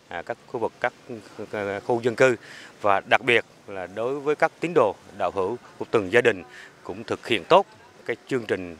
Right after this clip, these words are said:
về môi trường với đặc tuyên truyền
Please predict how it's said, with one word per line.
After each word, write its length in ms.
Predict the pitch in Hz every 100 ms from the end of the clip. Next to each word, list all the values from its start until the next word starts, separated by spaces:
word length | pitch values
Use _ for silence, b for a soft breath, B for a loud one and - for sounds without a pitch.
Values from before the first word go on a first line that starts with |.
| 87
về 260 | 95 90 82
môi 260 | 98 113
trường 240 | 113 101 78 B B B B -
với 200 | 104 120 131 90
đặc 120 | 101 -
tuyên 160 | 127 117
truyền 240 | 113